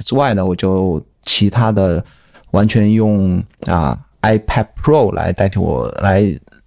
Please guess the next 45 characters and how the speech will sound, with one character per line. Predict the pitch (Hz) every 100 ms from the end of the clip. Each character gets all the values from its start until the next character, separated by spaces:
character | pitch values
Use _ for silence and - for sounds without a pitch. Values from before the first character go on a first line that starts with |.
| _ _
完 | - 101
成 | 117 123
我 | 98 92
所 | - 101
有 | 101
其 | 95 -
他 | 92 104
的 | 101
操 | 104 104
作 | 107
的 | 95
需 | - 107
求。 | 98
那 | 92 123
实 | - -
际 | 156
上 | 160 160 139
目 | 151
前 | - 117
看 | - 151
来， | 110 98
我 | 107 82
自 | - - 117
己 | -
现 | 95 110
在 | 110 101
这 | 107
台 | 98 95 92 - - _ _ _ - - _
第 | 185
二 | 160 160
代 | 135 101
的 |
iPad | 85 107 - 104
Pro | - 104 95
十 | - 110
点 | 107 104
五 | 95
寸 | 92 139 101 92
是 | 95 98
完 | 87
全 | 117 117
可 | 110
以 | 113 104
够 | - 139 123
用， | 135 101